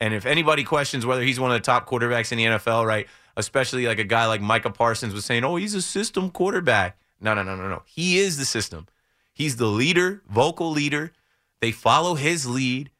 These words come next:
They trust in him. They believe in him. And, uh, Philadelphia's got a good quarterback for the next few years that we're all gonna have to see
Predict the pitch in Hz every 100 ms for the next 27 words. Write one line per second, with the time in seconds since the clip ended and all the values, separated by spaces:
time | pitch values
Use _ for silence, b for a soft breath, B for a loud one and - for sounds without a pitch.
0 | _ 113 113 - 127 151 175 165 147 143
1 | 123 101 104 131 135 131 113 110 - 104
2 | 101 101 98 101 143 165 170 165 151 156
3 | 147 147 - 143 139 123 113 - 113 113
4 | 110 - 110 110 107 101 98 110 110 107
5 | 104 101 - - 113 104